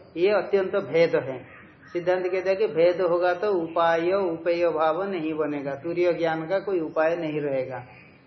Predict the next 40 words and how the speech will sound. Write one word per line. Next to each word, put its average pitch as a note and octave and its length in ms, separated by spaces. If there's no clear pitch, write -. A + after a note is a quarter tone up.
तो D#3 220
फिर F3+ 200
शून्यतापत्ति D#3+ 720
हो D3 200
जाएगा। C3 320
पूर्व F#3 260
पक्षी G#3+ 280
कह G#3+ 120
रहे G#3+ 120
हैं F#3 240
कि - 60
ठीक G#3+ 220
है, A#3+ 60
भेद G3+ 580
पक्ष A3 640
चेत F#3 540
यथोक्त A3 580
दोष F3+ 480
वशात F#3 560
न E3 300
संभवती, C3 720
ये G3+ 160
दोष G3+ 340
हुआ G3+ 260
इसलिए G3 300
भेद F3 260
पक्ष F3+ 300
नहीं E3+ 300
हो C#3+ 120
पाएगा। C#3 380
क्या F#3+ 260
दोष G3+ 300
हुआ? G#3+ 360
तुरीय G3 400
का G3 140
प्रतिपत्ति F#3 560
के F3+ 140
लिए G3+ 200
कोई G3 220
द्वार E3+ 640